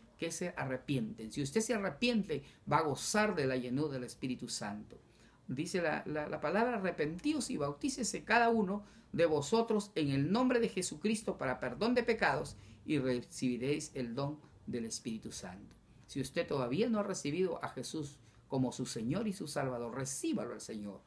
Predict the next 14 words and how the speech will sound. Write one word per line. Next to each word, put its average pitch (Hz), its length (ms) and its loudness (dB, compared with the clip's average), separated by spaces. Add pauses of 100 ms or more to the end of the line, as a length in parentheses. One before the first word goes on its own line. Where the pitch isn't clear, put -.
(240)
Y 147 100 4
si 139 120 -2
usted 254 280 4
lo 285 100 2
recibió 175 380 2
solamente 185 580 0
como 127 240 -2
su 131 100 -4
Salvador, 139 580 -2 (280)
ahora 143 380 4
recíbalo 202 720 -2
como 123 200 -2
su 117 220 -8
Rey. 117 340 0